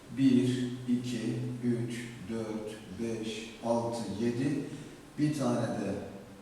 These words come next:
karşıda var çocuklar. Arkada göremediğimiz noktada sekiz.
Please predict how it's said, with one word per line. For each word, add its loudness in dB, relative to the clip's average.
karşıda 0
var 2
çocuklar. -4
Arkada -2
göremediğimiz -2
noktada -6
sekiz. -2